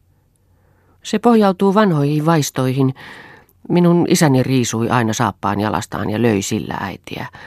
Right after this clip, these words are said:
No, hän oli talonpoika. Talonpojalla on talonpojan tavat, sanoi Eero itseensä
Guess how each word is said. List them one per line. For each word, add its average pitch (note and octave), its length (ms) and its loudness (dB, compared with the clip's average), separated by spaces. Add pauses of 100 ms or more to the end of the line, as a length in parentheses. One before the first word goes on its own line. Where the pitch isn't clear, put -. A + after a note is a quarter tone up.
(100)
No, B2 240 2 (380)
hän G#2+ 200 -8
oli G#2 160 -8
talonpoika. G#2+ 640 -6 (480)
Talonpojalla G2+ 580 -6
on B2 100 0
talonpojan C#3 580 2
tavat, - 500 -6 (600)
sanoi A#2 420 -8
Eero G#2 280 -8
itseensä - 420 -10